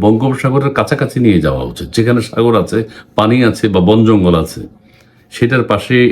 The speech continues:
এই টেক অফ, ল্যান্ডিং, তারা সেখানে প্রশিক্ষণ নেবেন। যদি কা-, না করুক, আল্লাহ না করুক, কোনো কারণে বিধ্বস্ত হয়, সেটি জঙ্গলে হবে অথবা পানিতে হবে। পাইলট যদি আত্মরক্ষা করতে পারেন, প্যারাশুট ইউজ করে তিনি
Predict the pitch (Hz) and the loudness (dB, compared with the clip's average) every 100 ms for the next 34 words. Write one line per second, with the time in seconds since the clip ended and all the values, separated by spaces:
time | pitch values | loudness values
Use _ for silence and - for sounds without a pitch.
0 | 101 107 101 113 113 110 104 - - 98 | 4 2 2 0 2 0 0 -6 0 2
1 | 110 107 107 110 - 98 95 92 101 107 | 4 4 4 2 -2 -2 -2 0 2 2
2 | 107 95 110 107 113 110 110 113 - - | 2 -2 -4 0 2 2 2 -2 -10 -20
3 | - - 113 120 143 135 - 117 113 110 | -14 -4 0 2 0 0 0 2 2 2
4 | 107 120 107 104 101 98 101 110 98 104 | 2 2 2 2 2 0 0 0 2 0
5 | 104 98 92 101 98 110 - 101 90 95 | 2 0 2 0 0 -2 0 0 0 2
6 | 113 107 - - _ _ - 80 120 123 | 0 0 -8 -20 _ _ -2 2 2 4
7 | 123 123 123 147 113 117 127 101 123 135 | 2 2 2 2 0 0 0 2 0 2
8 | 104 78 57 - - _ _ _ _ 98 | 0 -2 -8 -12 -18 _ _ _ _ 0
9 | 110 135 135 127 131 131 - 120 120 123 | 2 2 0 0 2 0 0 -2 0 -2
10 | 117 - 113 107 110 110 110 107 104 - | -4 -4 0 0 2 0 0 0 -2 -2
11 | 120 117 - 113 107 110 | 0 0 2 -2 0 2